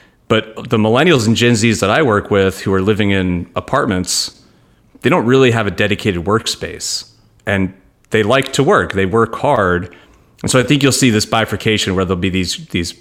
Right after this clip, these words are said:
settings where you can get group work done,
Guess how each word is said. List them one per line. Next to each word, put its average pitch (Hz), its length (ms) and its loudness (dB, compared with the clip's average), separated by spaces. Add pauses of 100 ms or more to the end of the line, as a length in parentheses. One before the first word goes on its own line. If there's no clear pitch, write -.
(160)
settings 160 420 2
where 110 80 0
you 104 100 0
can - 180 -4
get 101 360 -2 (480)
group 135 480 0 (1160)
work 120 280 2
done, 123 460 2